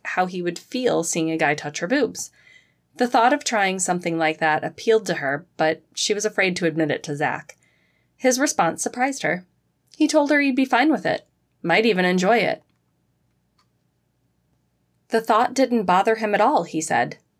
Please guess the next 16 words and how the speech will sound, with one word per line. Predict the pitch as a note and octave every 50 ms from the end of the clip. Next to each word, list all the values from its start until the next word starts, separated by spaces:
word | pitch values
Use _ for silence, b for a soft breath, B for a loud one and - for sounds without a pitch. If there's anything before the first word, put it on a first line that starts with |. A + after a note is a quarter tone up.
| _ _ -
and | - G3+ G#3
also | - G3 A#3 B3 - B3+ G3+ F#3+
admitted | F3+ F3 E3+ E3+ E3 E3+ E3 E3 E3+
he'd | - - F#3 F3+ E3+ F3+
given | - G3 F#3+ F#3
it | F3+ - -
serious | - - A3 G#3+ F#3+ E3+ D#3+ D#3+ E3 -
thought, | - G3 F#3+ D#3 A#2+ - - _ -
but | - G3 -
was | - A3 -
too | - A#3 G3+ F3+
afraid | F3+ - - F3+ F3 E3+
to | F3
bring | D#3+ E3+ E3 D#3+ E3
it | E3+
up. | F#3 F3 - - _